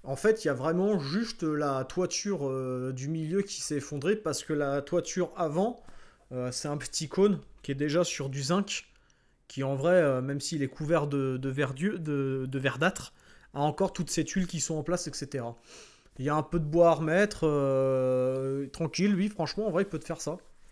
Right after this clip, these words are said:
Il peut te faire ça, hein. C'est vraiment, euh, c'est l'histoire du boulot, du, d'une matinée, euh, s'il a tout ce qu'il faut, là, comme ça, au pied levé, euh,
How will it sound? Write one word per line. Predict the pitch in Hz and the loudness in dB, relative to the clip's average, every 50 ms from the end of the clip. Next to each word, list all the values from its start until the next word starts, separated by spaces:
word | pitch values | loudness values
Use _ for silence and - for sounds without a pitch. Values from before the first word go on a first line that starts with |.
| - _ - _ - _ _ - - - - _ _ _ _ | -20 _ -20 _ -20 _ _ -20 -20 -20 -20 _ _ _ _
Il | |
peut | - 180 185 | 0 0 0
te | - | 2
faire | - 208 180 | 2 2 2
ça, | - 170 | 4 2
hein. | 175 165 156 147 | 2 2 2 -4
C'est | 139 - - 147 | -6 -6 -4 -2
vraiment, | 127 131 143 147 160 180 185 185 180 156 | 0 0 0 2 2 2 2 2 2 2
euh, | 135 131 131 131 131 131 | 2 2 0 0 0 0
c'est | 127 - - | -2 -2 -2
l'histoire | 143 143 135 - 165 151 | -4 -4 -4 -2 -2 -2
du | 139 139 135 | -2 -2 -4
boulot, | 131 131 139 151 170 | -4 -2 -2 0 0
du, | 160 156 151 | 0 -2 -4
d'une | 139 135 143 151 165 160 | -6 -4 -4 -2 -2 0
matinée, | 165 165 160 - - 160 156 170 175 175 175 175 | 0 0 0 -2 -2 0 2 2 4 4 4 4
euh, | 160 139 131 127 127 127 131 127 127 127 127 127 | 4 4 4 2 2 2 2 0 0 -2 -2 -4
s'il | - - - 143 139 143 | -4 -4 -2 0 0 0
a | 135 | -2
tout | - - | -2 -4
ce | 135 - | -8 -8
qu'il | - - 135 | -8 -8 -8
faut, | - - 165 175 185 | -4 0 2 4 4
là, | 165 147 156 165 | 4 4 2 2
comme | 160 - 139 131 | 0 -2 -4 -4
ça, | - - 165 170 | -2 -2 0 0
au | 156 | -2
pied | 160 - - 143 | -2 -2 -2 0
levé, | 139 139 139 131 151 | 2 2 2 2 2
euh, | 165 180 175 151 131 127 123 127 127 | 2 2 2 2 2 2 0 0 -2